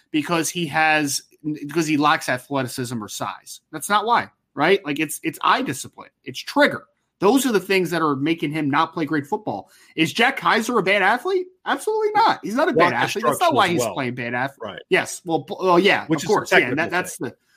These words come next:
Speaker 2: Right.
Speaker 1: which, which is the nuance to playing the linebacker position, right? Like, there's
Speaker 2: Mm-hmm.
Speaker 1: lack of nuance at the position right now, which I think is what's holding him back, personally.
Speaker 2: And doesn't change if you switch the personnel out.
Speaker 1: Yes.
Speaker 2: I mean, it, that's, that's the reality of it.
Speaker 1: Well, because, because the guys that everyone wants to see play, the Jaylen Sneeds of the world,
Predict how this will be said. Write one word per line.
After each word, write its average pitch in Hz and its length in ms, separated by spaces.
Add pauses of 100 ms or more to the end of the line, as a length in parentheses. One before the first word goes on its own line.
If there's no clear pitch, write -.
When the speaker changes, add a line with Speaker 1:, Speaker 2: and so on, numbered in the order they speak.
(140)
Speaker 2:
Right. 104 120
Speaker 1:
which, 202 200
which 202 200
is 185 80
the 202 100
nuance 202 520
to 180 80
playing 185 300
the 175 40
linebacker 143 580
position, 101 380
right? 156 160
Like, 151 140
there's 165 200
Speaker 2:
Mm-hmm. 151 140
Speaker 1:
lack 202 240
of 143 180
nuance 147 760
at 143 180
the 127 80
position 123 400
right 127 180
now, 131 200
which 131 180
I 160 160
think 143 280
is 120 180
what's 127 180
holding 104 260
him 110 100
back, - 260 (160)
personally. - 340
Speaker 2:
And 131 140
doesn't 160 300
change 156 420
if 123 120
you 117 60
switch - 300
the 147 80
personnel 110 520
out. 73 260 (720)
Speaker 1:
Yes. 110 200
Speaker 2:
I - 20
mean, 117 240
it, 98 180
that's, 123 260
that's 123 260
the 110 80
reality 87 400
of - 60
it. - 60
Speaker 1:
Well, 208 300
because, 240 320
because 226 300
the 226 80
guys 220 260
that 233 100
everyone 220 340
wants 208 180
to - 60
see 190 180
play, 202 420
the 151 140
Jaylen 175 320
Sneeds 180 320
of 147 80
the 147 60
world, 165 200